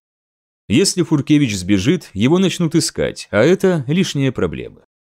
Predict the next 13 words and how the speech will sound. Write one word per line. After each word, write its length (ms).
Начальник 520
отдела 420
слишком 540
много 360
знает. 640
А 160
выглядеть 460
будет 280
правдоподобно. 880
Человек 460
испугался 840
и 260
застрелился. 920